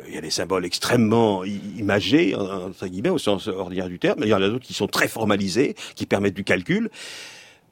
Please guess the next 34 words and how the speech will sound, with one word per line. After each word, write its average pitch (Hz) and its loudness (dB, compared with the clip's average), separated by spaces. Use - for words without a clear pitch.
À 160 8
partir 170 2
d'un 143 8
certain 123 0
moment, 123 2
la 120 4
représentation, 147 4
ce - -12
qu'on 117 2
peut 127 8
appeler 131 6
la 98 -4
représentation 101 0
du 104 0
monde, 113 4
même 92 0
si - -6
on 82 -4
pourrait 87 -6
critiquer 92 -6
cette - -6
expression, 190 0
euh, 80 -4
que 135 2
possède 107 2
l'individu, 98 -2
lui 151 4
permet, 135 4
dans 113 -4
certains 110 -2
cas, 240 0
eh 151 6
bien, 180 4
d'aller 196 6